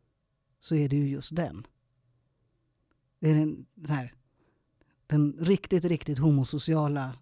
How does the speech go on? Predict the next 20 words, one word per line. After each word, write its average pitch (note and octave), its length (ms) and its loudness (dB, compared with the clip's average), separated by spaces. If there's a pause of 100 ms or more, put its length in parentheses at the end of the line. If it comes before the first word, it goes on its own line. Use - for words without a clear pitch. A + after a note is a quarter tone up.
(160)
bögkulturen D3+ 1000 -4
är D3 220 -4
ju C#3+ 160 -2
extremt E3 580 0
kroppsfixerad. - 840 -12 (540)
Eh, C#3+ 380 4 (260)
vid E3 280 4
specifika D3+ 580 -4
kroppsdelar F#3 580 2
dessutom, A#2 640 -10
om C#3 100 -6
nu B2 100 -10
ska - 140 -14
vara B2+ 120 -10 (160)
tydlig, E3 480 2
så - 100 -14
att - 100 -18
säga, - 200 -18
va? - 100 -20 (720)
Eh, D#3 400 6